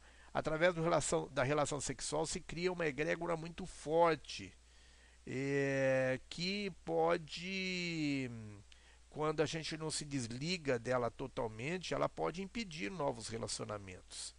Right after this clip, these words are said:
Ela pode não só impedir novos relacionamentos, como pode minar toda a nossa vida em todos os setores, profissional, é, f-, é,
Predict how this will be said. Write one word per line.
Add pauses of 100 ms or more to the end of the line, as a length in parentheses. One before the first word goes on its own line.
(440)
Ela
pode
não
só
impedir
novos
relacionamentos,
como
pode
minar (100)
toda (380)
a
nossa
vida
em
todos
os
setores,
profissional, (720)
é,
f-,
é,